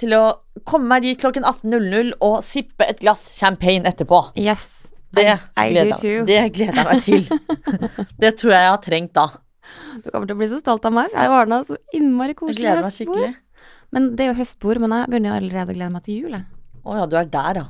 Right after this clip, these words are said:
Speaker 2: Ja.
Speaker 1: <gasps> Nå rumlet magen min.
Speaker 2: Har du
Speaker 1: Hørte
Speaker 2: ikke,
Speaker 1: dere det?
Speaker 2: har du ikke spist, eh,
Speaker 1: Nei, jeg klarer ikke å
Speaker 2: frokost?
Speaker 1: spise frokost. Og så, bare sånn for å avbryte den julegreia di, før vi
Speaker 2: <laughs>
Speaker 1: hopper til jul.
Speaker 2: Ja.
Speaker 1: Jeg har jo prøvd meg på denne kaffegreia. Jeg vet ikke om du vet det.
Speaker 2: Hva er det for noe?
Speaker 1: Jeg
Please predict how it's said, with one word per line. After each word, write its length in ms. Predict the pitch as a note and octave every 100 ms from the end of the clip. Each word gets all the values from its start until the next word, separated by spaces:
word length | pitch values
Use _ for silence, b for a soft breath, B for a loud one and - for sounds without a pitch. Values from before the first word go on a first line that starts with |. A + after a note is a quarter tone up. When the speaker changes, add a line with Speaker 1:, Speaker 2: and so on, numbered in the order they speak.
| -
Speaker 2:
Ja. 320 | G3+ A#3+ G3
Speaker 1:
<gasps> 120 | F3+ -
Nå 80 | G3+
rumlet 280 | F#3+ D#3 D#3+
magen 240 | E3+ C#3+ D3
min. 100 | E3 _ - - - - - - _ -
Speaker 2:
Har 120 | -
du 40 | F#3+
Speaker 1:
Hørte 100 | -
Speaker 2:
ikke, 160 | D3
Speaker 1:
dere 100 | D3 F#3+
det? 40 | D4+
Speaker 2:
har 80 | G#3
du 80 | F#3+
ikke 100 | F#3+
spist, 220 | F#3 F#3 _ -
eh, 320 | F#3+ F3+ F3+ F3+
Speaker 1:
Nei, 100 | D4 D4
jeg 80 | -
klarer 200 | C#4 G#3+
ikke 80 |
å 40 | G#3
Speaker 2:
frokost? 80 | -
Speaker 1:
spise 240 | G3+ G#3
frokost. 360 | F#3 G3 A#3+ A#3+
Og 80 |
så, 120 | - - - _ - - - - -
bare 160 | G3
sånn 80 | F#3
for 80 | F3+
å 40 | E3
avbryte 200 | D3 D3+ E3
den 120 | E3
julegreia 320 | D#3+ B2+ B2+
di, 120 | D#3 -
før 240 | - C#3+
vi 120 | D3 D3+
Speaker 2:
<laughs> 100 | -
Speaker 1:
hopper 240 | F3+ D#3 D#3
til 140 | D3
jul. 180 | D3 D#3 B
Speaker 2:
Ja. 140 | B G#3 B B B G#3
Speaker 1:
Jeg 120 | A3
har 100 | F#3+
jo 60 | F3
prøvd 240 | E3+ C#3+ D3
meg 80 |
på 80 | D#3
denne 160 | D#3+ D3+
kaffegreia. 640 | - C#3 - C3+ B2 D3 C3+ -
Jeg 160 | F3
vet 100 | E3+ -
ikke 100 | E3
om 40 |
du 40 | D#3+
vet 240 | - - -
det. 100 | -
Speaker 2:
Hva 160 | - A3+
er 80 | G3+
det 40 | C4
for 80 |
noe? 80 | A4 - -
Speaker 1:
Jeg 480 | A3+ B3 B3+ B3